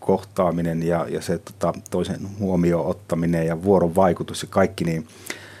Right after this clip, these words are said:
se lähtee kaikista omasta, se tietysti lähtee omista kokemuksista ja niistä, mitä, mitä mulla on niinku omaan tarinaan liittää. Että mullahan on, <clears throat> mä oon itse lähtenyt tuolta levyseppä-hitsaajakurssilta niin kolmekymmentä vuotta sitten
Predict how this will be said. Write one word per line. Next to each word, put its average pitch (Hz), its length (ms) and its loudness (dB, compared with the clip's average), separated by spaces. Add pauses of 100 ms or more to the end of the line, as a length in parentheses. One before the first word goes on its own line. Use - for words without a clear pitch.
(160)
se - 120 2
lähtee 101 280 4
kaikista - 420 0
omasta, 101 320 4
se 92 180 0
tietysti 120 300 6
lähtee 101 360 4
omista 98 380 2
kokemuksista 90 1120 2
ja 92 60 -2
niistä, 92 360 2 (100)
mitä, 90 360 2
mitä 98 240 -2
mulla 92 280 4
on 87 100 0
niinku 87 140 -2 (120)
omaan 92 280 4
tarinaan 82 520 2
liittää. 82 400 -4
Että - 180 -8
mullahan 104 380 4
on, 104 140 4 (280)
<clears throat> 101 340 4
mä 101 80 4
oon 101 80 4
itse 117 240 6
lähtenyt 98 420 6 (1200)
tuolta 104 180 6
levyseppä-hitsaajakurssilta 95 1200 6
niin 92 100 4
kolmekymmentä - 480 2 (320)
vuotta 90 300 2
sitten 85 480 0